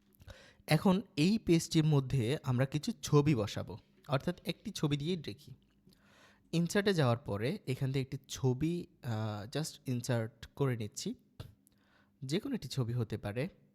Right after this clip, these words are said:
<clears throat> এই ছবিটি ইনসার্ট হয়ে গেল, কিন্তু এই ছবিটি এই মুহূর্তে, আম, যেখানে থাকুক, আমরা কি করব? এই পিকচার ফরম্যাটে যাওয়ার পরে পজিশন দেখতে পাচ্ছেন।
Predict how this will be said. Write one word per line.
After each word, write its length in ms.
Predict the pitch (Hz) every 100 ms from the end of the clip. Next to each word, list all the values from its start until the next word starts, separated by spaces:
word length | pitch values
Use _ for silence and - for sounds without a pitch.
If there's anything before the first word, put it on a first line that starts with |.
| _ _ -
<clears throat> 420 | 160 165 160 - _ _ _ _ _ _ - - - - _ -
এই 120 | 160
ছবিটি 480 | - 190 190 202 208
ইনসার্ট 320 | 139 131 120
হয়ে 180 | 127 117
গেল, 300 | 107 104 120 -
কিন্তু 220 | 170 180 214
এই 120 | 151 143
ছবিটি 480 | 165 156 - 120
এই 60 | 117
মুহূর্তে, 640 | 131 143 147 - 101 107 170 _ _ _ _
আম, 420 | 117 117 117 113 - _ _ _ 139
যেখানে 340 | 143 165 165
থাকুক, 360 | 139 120 165 -
আমরা 220 | - 127
কি 140 | 139 151
করব? 440 | 160 151 160 170 - - _ _
এই 200 | 131 120 117 -
পিকচার 360 | 151 - 165
ফরম্যাটে 480 | 156 156 147 151 156
যাওয়ার 240 | 143 135
পরে 300 | 127 139 170 202 -
পজিশন 380 | 147 135 147
দেখতে 260 | 107 - 123
পাচ্ছেন। 360 | 120 117 -